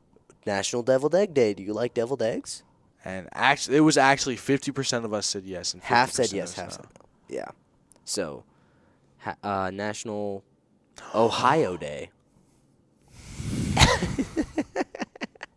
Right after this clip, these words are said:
Speaker 1: It actually is.
Speaker 2: I'm so angry.
Speaker 1: <laughs> I hate all the Ohio jokes. I hate 'em.
Speaker 2: Um, on the July of eleventh, it's National seven eleven Day.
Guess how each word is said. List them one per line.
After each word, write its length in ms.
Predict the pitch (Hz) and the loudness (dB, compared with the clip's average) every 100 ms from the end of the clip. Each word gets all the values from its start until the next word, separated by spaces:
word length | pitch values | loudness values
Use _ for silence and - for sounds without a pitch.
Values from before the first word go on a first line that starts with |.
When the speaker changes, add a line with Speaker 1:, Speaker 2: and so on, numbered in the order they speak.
| - _ _ _ - - - - | -20 _ _ _ -20 -16 -14 6
Speaker 1:
It 80 | 143 | 8
actually 420 | 127 - 127 107 | 8 8 6 6
is. 260 | 98 90 - - - - - _ - | 4 0 -10 -20 -20 -20 -20 _ -10
Speaker 2:
I'm 200 | 104 98 | -8 -4
so 240 | - 65 | -6 -6
angry. 420 | 62 58 - - - | -10 -14 -16 -18 4
Speaker 1:
<laughs> 40 | |
I 1120 | - - - 160 - 151 - 147 - - - - - _ _ _ _ - - - - - | 6 6 2 -2 0 -4 -4 -4 -6 -10 -12 -10 -10 _ _ _ _ -20 -18 -18 -20 -12
hate 520 | 90 - - 78 - _ - | -12 -12 -16 -14 -16 _ -6
all 200 | 85 80 | -6 -4
the 100 | 67 | -6
Ohio 500 | 71 101 107 78 - | -6 -8 -10 -14 -16
jokes. 480 | - 53 65 - - _ _ _ _ _ _ _ | -16 -16 -16 -20 -20 _ _ _ _ _ _ _
I 60 | - | -8
hate 240 | 87 78 | -6 -8
'em. 160 | 78 - | -10 -4
Speaker 2:
Um, 920 | 123 120 117 117 117 117 113 110 110 - _ _ | 0 2 2 0 -2 -6 -12 -14 -16 -20 _ _
on 320 | 107 104 101 | -10 -10 -10
the 220 | 98 95 90 | -12 -12 -10
July 400 | 98 95 95 92 | -8 -6 -6 -6
of 100 | 87 | -8
eleventh, 500 | 85 95 120 90 - | -8 -8 -10 -14 -16
it's 320 | 80 - - | -12 -12 -10
National 380 | 101 95 - 92 | -10 -8 -6 -6
seven 280 | 92 87 | -6 -8
eleven 320 | 85 90 95 104 | -10 -12 -12 -12
Day. 280 | 101 110 | -12 -12